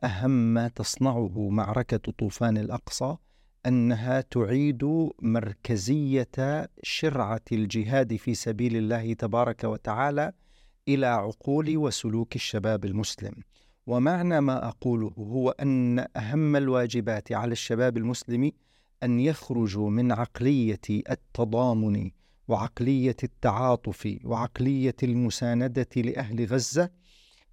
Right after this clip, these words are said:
إلى عقلية ال-، ج-، المشاركة والانخراط في المعركة، أن يكونوا جزءا من المعركة.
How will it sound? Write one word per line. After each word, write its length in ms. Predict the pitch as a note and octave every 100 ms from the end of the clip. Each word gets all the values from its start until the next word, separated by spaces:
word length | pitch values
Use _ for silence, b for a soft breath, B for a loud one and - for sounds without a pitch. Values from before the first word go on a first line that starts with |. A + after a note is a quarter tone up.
| _ -
إلى 440 | D3 C#3 D3+ A3 - -
عقلية 1120 | A#2 - - A#2+ D3 C#3 C#3 - D3+ E3 - -
ال-، 300 | C3 B2+ B2 B2+ - _ _ _ - _ _ _ - _ _ C3+
ج-، 180 | A2 - -
المشاركة 920 | B2+ B2+ A#2 - D#3+ D3 A#2+ - A2
والانخراط 920 | A2+ C3+ C3 G#2 - B2 C#3 E3+ F3
في 120 | -
المعركة، 640 | A#2+ A2+ G2+ G2+ G#2 - G#2+ - _ _ _
أن 140 | B2+ B2+
يكونوا 480 | A#2+ - E3 D3+ C#3+
جزءا 320 | F3 D3 C3+
من 240 | A#2+ A2
المعركة. 600 | G#2 G#2+ G2+ G2 G2+ -